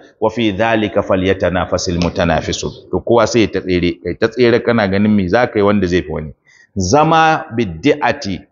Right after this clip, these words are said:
wal kasala, mutum ya zauna da ya ce bai komi ko ko ya riƙa yin kasala, alhali shekarunsu sun yi yawa, ya riƙa kallon ƴan ƙananan abubuwa yana cewa, "Ai wannan ma yayi,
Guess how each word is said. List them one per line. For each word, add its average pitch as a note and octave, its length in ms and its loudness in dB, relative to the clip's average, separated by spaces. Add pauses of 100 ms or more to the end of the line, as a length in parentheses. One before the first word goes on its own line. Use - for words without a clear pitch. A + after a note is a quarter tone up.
wal A2 220 2
kasala, A#2 560 0 (260)
mutum C#3+ 340 0
ya A2+ 100 4
zauna C3 480 4
da G2 100 0
ya G2 180 0
ce C#3 180 0
bai A#2+ 300 4
komi G#2 420 2
ko C#3+ 240 2
ko C#3 120 0
ya A#2 100 4
riƙa B2+ 220 0
yin A#2+ 200 0
kasala, G#2+ 680 0
alhali C3+ 520 4
shekarunsu A#2+ 640 0
sun A2+ 280 0
yi A#2 120 4
yawa, G#2 280 4 (300)
ya G#2+ 80 2
riƙa C#3 280 0
kallon C3 440 2
ƴan C#3+ 200 2
ƙananan C#3+ 420 2
abubuwa A#2+ 420 2
yana A#2 300 4
cewa, F#2 560 4 (320)
"Ai C#3 120 4
wannan D3 400 4
ma G2 240 2
yayi, F#2 360 4